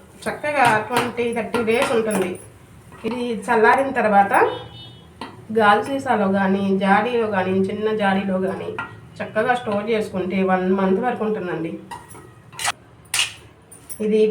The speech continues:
పప్పు కాంబినేషన్లో బాగుంటుంది కాకరకాయ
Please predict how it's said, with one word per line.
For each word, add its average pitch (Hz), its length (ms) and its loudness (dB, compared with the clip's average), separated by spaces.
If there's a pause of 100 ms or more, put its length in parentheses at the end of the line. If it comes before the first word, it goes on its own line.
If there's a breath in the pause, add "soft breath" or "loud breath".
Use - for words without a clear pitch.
పప్పు 214 300 2
కాంబినేషన్లో 262 720 2
బాగుంటుంది 202 640 2 (1300)
కాకరకాయ 196 480 -2